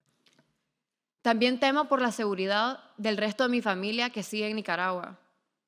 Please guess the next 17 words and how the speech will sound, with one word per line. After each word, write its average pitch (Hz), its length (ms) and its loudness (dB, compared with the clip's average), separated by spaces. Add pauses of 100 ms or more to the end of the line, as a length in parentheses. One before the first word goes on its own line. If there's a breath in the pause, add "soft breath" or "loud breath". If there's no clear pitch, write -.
(540)
Un 262 180 0
temor 254 520 2
que 240 120 -4
se 214 160 -4
ha 220 100 6
agravado 247 720 2
ahora 214 440 2
que 208 420 -4
la 220 160 4
dictadura 220 840 0
se - 120 -2
está 233 200 -2
ensañando 240 640 -2
en 233 140 -4
contra 214 320 -2
de 202 80 0
familiares 196 760 -2